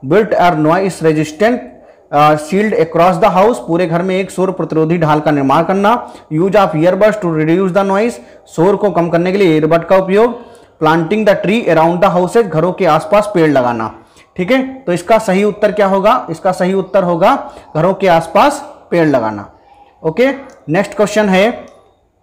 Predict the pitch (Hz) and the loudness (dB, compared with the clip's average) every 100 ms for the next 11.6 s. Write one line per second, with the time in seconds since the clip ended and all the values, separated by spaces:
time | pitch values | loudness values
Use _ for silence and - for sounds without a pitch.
0 | _ _ _ _ _ _ _ - - 185 | _ _ _ _ _ _ _ -12 -2 0
1 | 214 170 170 208 208 196 180 185 226 196 | 4 4 4 2 2 0 2 2 0 0
2 | 214 - - 147 190 214 196 202 180 175 | -4 -8 -8 0 0 2 2 2 2 2
3 | 180 240 - 262 226 165 196 202 180 196 | 2 0 0 0 0 0 2 0 2 0
4 | 175 175 180 214 185 170 208 - - 151 | 2 2 2 0 -2 0 0 0 0 0
5 | 156 165 175 202 165 156 196 175 160 156 | -2 -2 -2 0 0 0 0 0 0 0
6 | 117 - - - 151 - 170 190 220 190 | -2 -8 -16 -4 -2 0 -2 0 0 -2
7 | 156 165 185 233 262 - - 170 180 196 | 2 2 2 0 -2 -8 -6 -2 0 0
8 | 214 175 170 208 214 175 180 214 175 180 | -2 0 0 0 0 -2 0 -2 0 0
9 | 185 190 208 226 190 165 165 180 190 208 | 0 0 0 0 0 -2 -2 -4 -4 -4
10 | 214 156 180 196 196 - 175 175 147 147 | -2 0 0 2 0 2 0 0 0 0
11 | 156 156 180 185 214 247 | 0 0 0 2 0 -2